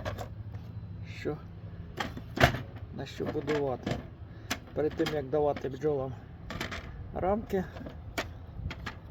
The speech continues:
це от чорний пластик, це от такий я ще придбав. Видно, що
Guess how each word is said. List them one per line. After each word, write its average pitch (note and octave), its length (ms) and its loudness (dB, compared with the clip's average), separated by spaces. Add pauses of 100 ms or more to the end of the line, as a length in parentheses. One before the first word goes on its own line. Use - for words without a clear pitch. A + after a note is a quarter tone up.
(720)
це D3 140 0
от C#3 200 0
чорний F3 440 2
пластик, E3+ 400 2 (920)
це D3+ 60 -2
от D3+ 120 2
такий D#3 320 2
я D3 240 2
ще C3+ 120 -4
придбав. C#3+ 560 2 (3250)
Видно, C3 300 0
що - 160 0